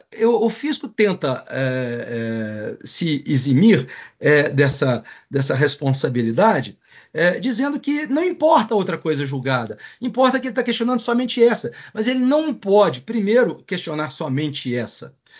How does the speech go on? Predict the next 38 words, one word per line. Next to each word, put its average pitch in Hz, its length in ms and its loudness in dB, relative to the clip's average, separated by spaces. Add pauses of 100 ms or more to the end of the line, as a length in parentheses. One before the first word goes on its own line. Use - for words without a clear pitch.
(140)
Primeiro 339 340 0
porque 277 400 0 (180)
abarcado 233 600 0
pela 240 200 0
hipótese 220 760 -4
da 180 160 -4
própria 285 480 2
modulação 196 580 -6 (180)
de 185 120 -4
ressalva. 180 640 0 (220)
Se - 220 0
o 349 120 2
contribuinte, 170 840 -4
e 202 200 2
é 240 100 4
o 254 360 0
contribuinte 135 760 -4
que - 60 -20
tá 139 100 -4
na 127 100 -2
situação, 117 440 -6 (200)
não 220 200 2
é 226 60 6
o 220 180 8
mandado 180 320 4
de - 80 -8
segurança, 139 500 -2
é 180 80 2
o 247 220 4
contribuinte. 123 800 -4 (240)
O 185 100 -6
contribuinte 233 800 2
está - 300 0
na 240 120 2
situação 214 640 -4
de 220 120 -4
quem 233 160 -2
questionara, 220 880 0